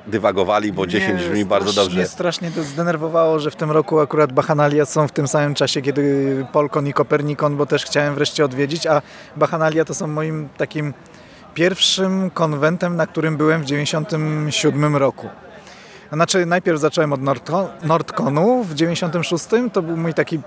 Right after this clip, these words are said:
Speaker 2: pierwszy, pierwszy, gdzie Jarek Rzędowicz zaprosił nas z zespołem takim, który mieliśmy wtedy w Edymini. A dziewięćdziesiąty siódmy rok to już był taki mój pierwszy konwent, gdzie pojechałem jako już taki normalny uczestnik,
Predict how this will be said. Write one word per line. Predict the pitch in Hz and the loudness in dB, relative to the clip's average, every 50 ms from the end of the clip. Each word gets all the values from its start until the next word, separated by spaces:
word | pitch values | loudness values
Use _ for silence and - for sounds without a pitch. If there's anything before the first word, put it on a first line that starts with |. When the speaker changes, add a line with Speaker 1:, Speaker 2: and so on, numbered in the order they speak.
| - | -4
Speaker 2:
pierwszy, | - 175 180 160 - - 156 | 0 0 0 2 0 -2 -2
pierwszy, | - - 147 139 127 - - 170 190 214 214 | 0 2 0 2 2 0 2 2 2 2 2
gdzie | 165 135 147 156 | 0 -2 0 2
Jarek | 151 156 147 147 139 | 2 4 2 2 0
Rzędowicz | 135 143 147 143 135 143 131 135 139 117 | 0 -4 -2 0 2 0 0 0 -2 -4
zaprosił | 135 135 127 143 131 - 143 135 - 147 135 | -4 0 0 0 2 2 0 0 0 -2 -2
nas | 135 143 135 - - 135 | 0 0 0 0 -2 -2
z | 131 123 131 135 135 135 135 135 135 135 135 131 123 | -2 -2 0 2 2 2 2 2 2 0 0 0 0
zespołem | 135 147 - - 147 131 131 139 143 139 | 0 0 0 2 2 2 2 2 0 0
takim, | - 131 120 - 143 131 131 131 120 | -2 -2 -2 -2 -4 -4 -2 -4 -4
który | - - 127 131 | -4 -2 -2 0
mieliśmy | 135 131 123 117 143 123 | 0 -2 -2 -4 -6 -4
wtedy | - 143 123 127 120 | -4 -4 -2 0 0
w | |
Edymini. | 135 123 131 131 139 143 151 185 247 233 - - - - - - - - - - - - - - - - | 0 0 0 0 0 0 0 0 -2 -2 -4 -12 -20 -20 -20 -20 -20 -20 -20 -20 -20 -20 -20 -20 -14 -6
A | - 156 196 214 226 226 | -2 0 2 2 2 2
dziewięćdziesiąty | 185 208 208 214 196 - 220 202 - 190 | 2 2 2 2 2 2 2 2 2 2
siódmy | - 214 190 202 196 190 | 2 2 2 2 2 2
rok | 185 190 190 - | 2 2 0 2
to | 196 | 0
już | 180 147 | 0 0
był | 147 175 165 | 0 0 0
taki | 170 156 - 175 | 0 0 0 0
mój | 170 175 170 160 | -2 0 -2 -2
pierwszy | 147 - 160 160 170 - - 180 170 160 | -2 0 -2 -2 -2 -2 -2 -2 -2 0
konwent, | - - 156 160 160 160 160 156 | 0 -2 -2 -2 0 -2 -4 -4
gdzie | 143 127 139 151 | -2 0 0 0
pojechałem | - 156 147 147 135 143 156 160 151 147 | 2 2 0 0 2 0 0 0 0 -2
jako | 139 - - 143 | -2 -2 0 0
już | 139 151 - | 0 0 -2
taki | - 160 143 - 147 | -2 -6 -6 -6 -6
normalny | 135 135 139 156 170 175 175 170 165 | -4 0 0 2 2 2 2 2 0
uczestnik, | 151 - - 131 113 - - 110 - | -2 0 0 -2 -2 -2 -8 -12 -12